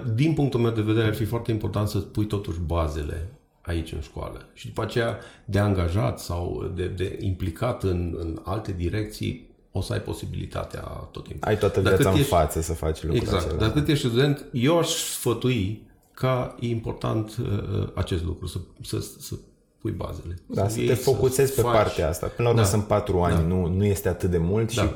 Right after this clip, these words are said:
Speaker 2: ai
Speaker 1: Da.
Speaker 2: timp după aceea să faci orice
Speaker 1: Absolut.
Speaker 2: îți dorești.
Speaker 1: Ai timp și ai și posibilități mult mai mari după aceea.
Speaker 2: Am înțeles. Mulțumesc încă o dată pentru prezență și dacă doriți să transmiteți un ultim mesaj, uh,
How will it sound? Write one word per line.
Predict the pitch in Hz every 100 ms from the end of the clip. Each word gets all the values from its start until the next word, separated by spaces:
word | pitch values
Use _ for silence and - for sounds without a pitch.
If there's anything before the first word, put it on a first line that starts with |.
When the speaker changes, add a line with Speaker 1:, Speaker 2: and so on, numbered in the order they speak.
| -
Speaker 2:
ai | 101 92
Speaker 1:
Da. | -
Speaker 2:
timp | 90 85 87
după | 82
aceea | 80 - 78
să | - -
faci | 78 76 -
orice | 78 - 71
Speaker 1:
Absolut. | 78 -
Speaker 2:
îți | -
dorești. | - - - _ -
Speaker 1:
Ai | 110 113
timp | 135 127
și | -
ai | 127 120
și | -
posibilități | 113 117 101 101 95
mult | 92
mai | 80 76
mari | 76
după | - -
aceea. | - - - - _ _
Speaker 2:
Am | 110 90
înțeles. | 92 - 73 - 120
Mulțumesc | 123 127 127 127 127 -
încă | 120
o | 107
dată | 107
pentru | 110 98 95 98 95 92
prezență | - 87 87 98 120 147
și | -
dacă | 139 131 135
doriți | 123 127 -
să | 123
transmiteți | 113 113 110 104 104 -
un | 101 98 98
ultim | 101 98
mesaj, | 92 90 - 90 92 92
uh, | 87 87